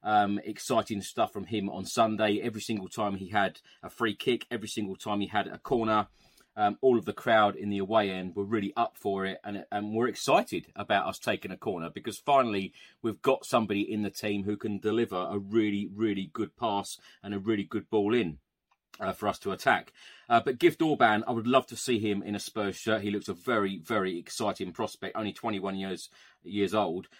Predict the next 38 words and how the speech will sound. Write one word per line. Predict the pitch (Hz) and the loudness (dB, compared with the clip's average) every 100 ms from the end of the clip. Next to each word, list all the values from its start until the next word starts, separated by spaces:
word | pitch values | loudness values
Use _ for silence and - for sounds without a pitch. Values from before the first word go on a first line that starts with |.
| _ 101 | _ 2
uh, | 101 101 | 4 4
but | 117 | 2
I | 110 | 0
would | 98 120 123 | 2 0 2
like | 120 - | 2 0
to | 110 | -6
see | - 127 98 95 | -4 -2 -2 -2
an | 104 | -6
experienced | - - - 120 110 104 - | -8 -12 -2 0 2 0 -6
striker, | - 117 110 - 87 82 - - _ - | -2 2 2 2 -4 -4 -8 -20 _ -2
um, | 101 101 101 - | 2 4 2 -4
in | 127 113 98 92 | -2 0 0 -4
at | - 104 | -8 -8
the | |
football | - 123 104 | -6 -6 -4
club | - - 101 95 | -4 -2 -2 -4
as | 101 | -4
well | 113 95 - | -2 -2 -2
in | 113 104 | -2 -2
this | 101 | -4
transfer | - 123 117 95 | -2 -2 -2 -6
window. | 82 80 76 78 | -6 -6 -6 -8
Of | 78 - | -12 -2
course, | - 98 - - - - | 0 0 -6 -14 -20 -10
we | 104 | 2
have | 117 101 | 2 2
one | 110 | 0
of | 110 | 0
the | 107 | -2
youngest | 101 123 131 101 90 - - | 0 2 2 0 -6 -8 -6
average | 110 107 - | -6 -6 -12
teams | - 120 101 101 | -8 -4 -4 -4
in | |
the | 98 | -6
Premier | - 107 98 | -6 -4 -2
League | 107 110 | -2 -2
right | 90 80 | -2 -4
now, | 80 80 101 | -2 -4 -4